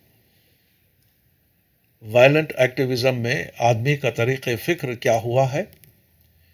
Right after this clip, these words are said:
اس کا اندازہ چین کے کمیونسٹ لیڈر ماؤ زے تونگ کے اس مشہور قول سے ہوتا ہے، "طاقت بندوق کی نالی سے نکلتی ہے۔"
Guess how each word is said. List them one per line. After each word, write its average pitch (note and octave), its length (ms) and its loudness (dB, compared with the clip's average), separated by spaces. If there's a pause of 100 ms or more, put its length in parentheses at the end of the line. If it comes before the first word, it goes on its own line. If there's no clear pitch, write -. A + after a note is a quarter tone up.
(400)
اس D3+ 180 0
کا D3 240 6
اندازہ C#3+ 580 8
چین E3 260 2
کے D#3 160 0
کمیونسٹ C#3+ 460 -2
لیڈر B2+ 300 0 (260)
ماؤ A#2 300 0
زے C3+ 180 2
تونگ A2 360 -2 (500)
کے D#3 260 4
اس - 320 -2
مشہور D#3 380 2 (100)
قول B2 260 0
سے D#3 200 -2
ہوتا G#2+ 400 -2
ہے، - 80 -12 (1600)
"طاقت B2+ 560 2
بندوق C3 600 0
کی C#3 120 -2
نالی B2 340 2
سے C3+ 280 0
نکلتی A2+ 500 -4
ہے۔" F#2+ 100 -14